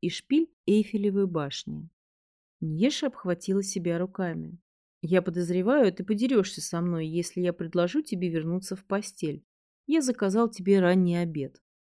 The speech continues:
Она повернулась к нему лицом, и её сердце забилось чаще. "А вдруг я не тот человек? А вдруг это дикое совпадение?" "Это не так", ответил Зуфар.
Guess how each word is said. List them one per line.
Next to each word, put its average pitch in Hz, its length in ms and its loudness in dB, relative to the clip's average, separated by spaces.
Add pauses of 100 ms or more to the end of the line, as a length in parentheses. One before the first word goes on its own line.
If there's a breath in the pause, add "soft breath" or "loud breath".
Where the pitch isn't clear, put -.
(360)
Она 170 220 0
повернулась 180 640 0
к - 100 -6
нему 202 220 4
лицом, 202 540 -2
и 151 60 -4
её 160 260 -2
сердце 220 420 -4
забилось 170 520 -4
чаще. 170 640 -8 (340)
"А 175 100 0
вдруг 214 340 -2
я 208 120 6
не 208 140 6
тот 208 260 -2
человек? 156 580 -8 (500)
А 175 100 2
вдруг 277 280 6
это 311 140 2
дикое 285 320 2
совпадение?" 233 920 -2 (580)
"Это 190 220 2
не 240 160 6
так", 190 340 -2 (140)
ответил 151 420 -10
Зуфар. 151 540 -10